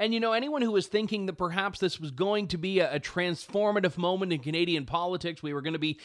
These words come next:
addressed on a matter of national urgency, an emergency of sorts, it was absolutely nothing. It wasn't even a sales pitch directly. I guess indirectly it was. No, it was just, like, telling us what he's been telling us at every one of his press conferences, what Theresa Tam had told us a day earlier,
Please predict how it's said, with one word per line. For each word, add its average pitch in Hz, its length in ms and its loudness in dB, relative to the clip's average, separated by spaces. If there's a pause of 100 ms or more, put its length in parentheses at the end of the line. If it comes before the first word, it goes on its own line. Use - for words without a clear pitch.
(160)
addressed 156 580 0
on 160 100 0
a 151 40 0
matter 165 420 2
of 131 100 -2
national 170 600 -2
urgency, 160 640 0
an 120 180 2
emergency 160 640 0
of 151 100 -4
sorts, 170 320 0 (240)
it 208 220 4
was 214 320 8
absolutely 185 720 -2
nothing. 170 540 0 (260)
It 208 120 2
wasn't 262 340 6
even 214 420 -2
a 185 80 2
sales 240 580 2
pitch 143 380 -4
directly. 151 680 -2
I 190 80 0
guess 180 220 0
indirectly 160 640 0
it 113 80 -4
was. 117 320 0 (260)
No, 320 300 8
it 226 100 8
was 240 140 2
just, 262 320 -6
like, 247 220 0
telling 254 360 0
us 247 160 0
what 233 240 0
he's 208 240 -4
been 202 140 -6
telling 214 300 2
us 208 120 6
at 208 80 4
every 208 200 4
one 190 160 2
of 165 60 -2
his 160 120 -4
press 220 320 2
conferences, 196 600 0
what 156 180 0
Theresa 170 420 -4
Tam 190 380 -4
had 156 120 -4
told 180 220 -2
us 147 100 -4
a 147 80 -4
day 156 240 2
earlier, 196 540 2